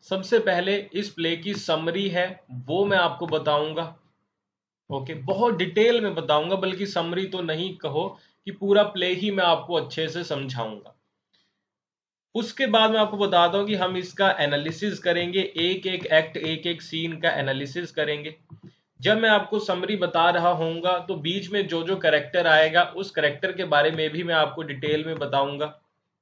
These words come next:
इसके अलावा इस पूरे play के ऊपर एक movie बन चुकी है, एक movie बन चुकी है The Piano Lesson नाम से ही।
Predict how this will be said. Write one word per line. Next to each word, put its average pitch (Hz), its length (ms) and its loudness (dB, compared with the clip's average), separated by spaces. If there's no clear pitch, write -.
इसके 220 260 0
अलावा 226 540 6
इस 240 200 -4
पूरे 202 280 -2
play 185 320 2
के 208 160 0
ऊपर 196 280 0
एक 214 120 0
movie 175 500 -4
बन 151 280 2
चुकी 131 360 -8
है, 120 200 -12
एक 160 140 -8
movie 180 380 -4
बन 165 260 0
चुकी 165 360 -8
है 180 280 0
The 170 200 6
Piano 156 340 4
Lesson 147 360 2
नाम 117 300 -4
से 123 180 -20
ही। 107 160 -20